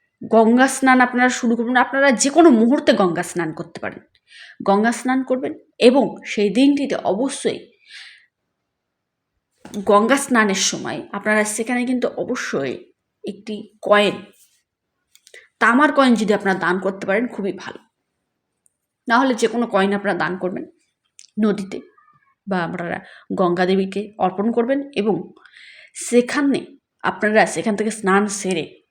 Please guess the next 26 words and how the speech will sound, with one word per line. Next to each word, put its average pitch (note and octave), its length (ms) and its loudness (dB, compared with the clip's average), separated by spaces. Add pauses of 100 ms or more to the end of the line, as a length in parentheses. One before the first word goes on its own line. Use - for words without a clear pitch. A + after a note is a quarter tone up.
(540)
যে G3 180 -2
কোনো D4+ 200 0 (200)
গরিব G#3+ 240 2 (160)
দুঃখীকে G3 440 -6 (520)
কিছু A3+ 200 -2 (100)
অর্থ, C#3+ 320 0 (760)
না A3 140 0
পারলে A#3 260 2 (400)
কিছু A#3+ 220 -8
খাদ্য, - 380 -4 (160)
খাবার B3+ 520 0
দান E3+ 260 -6
করবেন। - 260 -16 (1600)
খাবার G3+ 300 4
দান G#3+ 240 6
করবেন, G#3 240 0
তাকে G3 260 -4 (120)
খাওয়াবেন, G#3 400 0 (160)
কিছু - 160 -10 (140)
অর্থ F3 220 -8
দেবেন, A3 220 -4
তার F#3+ 140 -4
কাছে F#3+ 120 -10 (120)
আশীর্বাদ F#3 400 -6
নিয়ে - 180 -12
নেবেন। - 200 -18